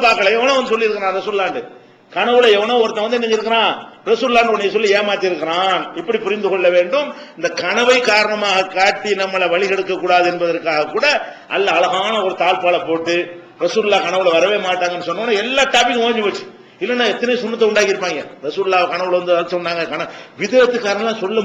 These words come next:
முடியல. ஏன்? வேற வேற காரணம், அவுலியா பெரியார்னு சொல்றானே தவிர, இந்த இருபது ரக்காத்து, முப்பது ரக்காத்து அம்புட்டையும் ஆக்கி போடலாம். ஏன்? ஏன்டா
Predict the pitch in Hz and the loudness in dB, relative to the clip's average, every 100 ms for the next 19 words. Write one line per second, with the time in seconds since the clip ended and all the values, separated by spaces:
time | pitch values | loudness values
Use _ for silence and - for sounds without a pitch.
0 | 202 240 233 190 196 262 226 131 - - | -2 0 0 0 0 0 0 -4 -12 -20
1 | - _ _ 151 214 220 220 214 - 208 | -20 _ _ 0 2 4 4 2 2 0
2 | 202 196 208 208 202 208 202 185 185 196 | 0 0 2 2 2 2 0 0 -2 -2
3 | 196 185 170 170 247 269 - - - 202 | -2 -2 0 2 4 2 -4 -14 -6 -4
4 | 214 220 208 208 208 208 208 214 208 208 | 0 2 2 4 2 2 -6 -2 0 0
5 | 202 190 208 262 277 277 247 240 220 220 | 0 0 -2 -2 0 4 4 2 -2 0
6 | 208 240 269 233 - - - 240 247 | 2 2 2 2 -4 -14 -2 0 4